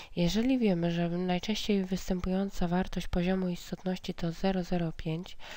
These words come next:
to można powiedzieć, że szukamy wartości, e, krytycznej z rozkładu T studenta przy dwóch elementach, przy pięciu procentach i przy, em, liczbie stopni swobody na określonym poziomie. Ile wynosi liczebność próby, to my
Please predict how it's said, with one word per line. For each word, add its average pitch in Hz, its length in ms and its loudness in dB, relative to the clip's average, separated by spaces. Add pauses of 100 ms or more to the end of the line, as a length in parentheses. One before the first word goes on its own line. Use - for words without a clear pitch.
(320)
to - 140 4
można 202 340 0
powiedzieć, 175 520 -2
że 180 80 -6
szukamy 202 400 -2
wartości, 196 600 -2 (480)
e, 170 300 2
krytycznej - 720 4
z - 60 0
rozkładu 185 500 0
T - 140 6
studenta 190 640 0
przy - 200 -6
dwóch 196 300 0
elementach, 170 640 -2
przy - 180 -6
pięciu 202 320 0
procentach 208 640 6 (440)
i 240 160 0
przy, - 380 0 (320)
em, 175 720 -2 (100)
liczbie 190 440 2
stopni - 380 -6
swobody 175 500 -2
na 190 160 -2
określonym 170 600 -4
poziomie. 170 580 -2 (600)
Ile 196 340 2 (140)
wynosi 185 400 0
liczebność 180 600 0
próby, 175 420 0
to - 140 0
my 190 300 -2